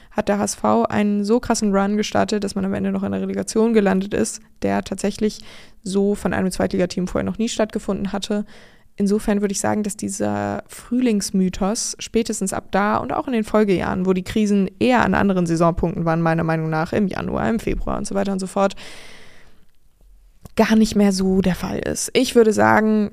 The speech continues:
dass der H S V eine Krise in dieser Saison schon längst hinter sich hat. Die hat zur Entlassung von Steffen Baumgart geführt und eben jetzt zur Installation von dem vorigen Co-Trainer Merlin Polzin. Klar, es ist seine erste Cheftrainerstation. Er hat gerade erst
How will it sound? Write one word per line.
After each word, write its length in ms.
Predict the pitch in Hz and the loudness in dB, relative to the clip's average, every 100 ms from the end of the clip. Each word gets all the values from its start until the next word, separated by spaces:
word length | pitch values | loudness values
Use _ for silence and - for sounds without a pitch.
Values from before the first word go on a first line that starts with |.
| - | 2
dass 260 | 202 214 | 2 2
der 160 | - 196 | -2 -2
H 80 | 202 | -2
S 160 | 196 | -4
V 460 | - 208 202 220 226 - | 0 2 4 4 2 0
eine 200 | 196 196 | -2 -2
Krise 600 | - 220 220 214 208 214 - - | -2 -2 0 2 0 -2 -8 -16
in 160 | - 202 | -4 0
dieser 240 | 208 208 | 2 2
Saison 380 | 196 196 190 190 | 2 2 4 4
schon 140 | - 185 | 2 2
längst 200 | 185 - | 2 4
hinter 300 | 240 233 202 | 4 4 2
sich 180 | 202 | 2
hat. 320 | 214 208 - - | 2 0 -2 -2
Die 160 | 208 | 0
hat 100 | 196 | 0
zur 160 | - - | -4 -4
Entlassung 440 | 185 190 190 190 | -4 -4 -4 -6
von 160 | - 190 | -6 -6
Steffen 260 | - 190 | -6 -6
Baumgart 460 | 196 202 220 208 196 | 0 2 4 2 0
geführt 420 | 202 - 196 190 - - - - - | -6 -2 0 0 -6 -20 -20 -20 -8
und 220 | 196 196 | -6 -2
eben 240 | 208 190 180 | 2 2 2
jetzt 540 | 180 180 - - - - | 2 0 -2 -6 -8 -6
zur 340 | - 185 180 | 0 2 2
Installation 840 | - 185 - 190 190 - 180 175 175 | 2 0 0 -2 -2 -2 -2 0 -2
von 280 | - 185 196 | -2 -4 -2
dem 220 | 202 196 | -4 -4
vorigen 400 | - 196 196 175 | 2 2 2 -2
Co-Trainer 640 | - 175 - - 190 - - - | 0 -2 -2 -6 -4 -4 -8 -4
Merlin 360 | 190 190 190 | -2 0 -2
Polzin. 520 | 185 - - - 196 | -2 -4 -4 -6 -6
Klar, 400 | - 269 254 254 - | -2 2 2 0 -4
es 160 | 214 | -4
ist 120 | 214 | -2
seine 180 | - 202 | 0 0
erste 240 | 196 202 - | 0 -2 -4
Cheftrainerstation. 1200 | - 196 - 190 190 185 - 185 - 185 185 | -4 -4 -4 -4 -4 -6 -8 -8 -4 -2 -2
Er 160 | 180 190 | -4 -6
hat 140 | 196 | -6
gerade 280 | 196 208 208 | 0 4 4
erst 280 | - 190 - | 4 2 0